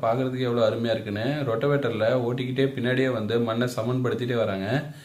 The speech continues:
பார்க்கறதுக்கே ரொம்ப அருமையா இருக்குங்க. நல்ல ஒரு நீளமான மண்வெட்டி யூஸ் பண்ணி இவங்க எவ்வளவு அருமையா வந்து கேப்ல இருக்க களைகளை எடுக்கிறாங்க பாருங்க. பார்க்கறதுக்கே ரொம்ப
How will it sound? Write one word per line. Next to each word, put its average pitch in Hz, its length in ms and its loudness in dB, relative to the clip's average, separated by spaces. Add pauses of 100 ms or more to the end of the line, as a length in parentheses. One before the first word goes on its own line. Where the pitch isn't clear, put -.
(340)
பார்க்கறதுக்கே 131 500 4
ரொம்ப 117 200 2
அருமையா 113 280 4
இருக்குங்க. 107 280 -2 (440)
நல்ல 127 160 2 (100)
ஒரு 139 120 6 (140)
நீளமான 156 540 0
மண்வெட்டி 135 400 2
யூஸ் 123 180 -2
பண்ணி 117 180 -4 (120)
இவங்க 117 220 -2
எவ்வளவு 139 220 2
அருமையா 123 320 2
வந்து 113 200 0 (160)
கேப்ல 135 320 4
இருக்க 113 260 -2
களைகளை 120 360 2
எடுக்கிறாங்க 110 420 -2
பாருங்க. 95 240 -2 (240)
பார்க்கறதுக்கே 135 440 0
ரொம்ப 117 140 -2